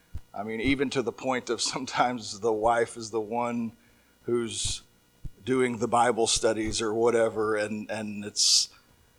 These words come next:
kinda like, okay, the, this is, <laughs>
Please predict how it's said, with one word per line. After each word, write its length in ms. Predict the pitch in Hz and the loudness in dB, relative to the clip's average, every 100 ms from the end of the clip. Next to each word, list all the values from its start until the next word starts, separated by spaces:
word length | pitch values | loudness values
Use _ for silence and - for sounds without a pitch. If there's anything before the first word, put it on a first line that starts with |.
| _ - | _ -4
kinda 200 | - 180 | 4 8
like, 260 | 156 143 123 | 12 10 8
okay, 300 | 147 - 131 | 2 4 2
the, 400 | 117 120 117 110 | 4 2 2 2
this 320 | 117 135 - 123 | 0 2 2 2
is, 520 | 113 107 - - - - _ _ _ - - - - | 2 2 4 2 0 -8 _ _ _ -18 -14 -6 -4
<laughs> 80 | 113 | -4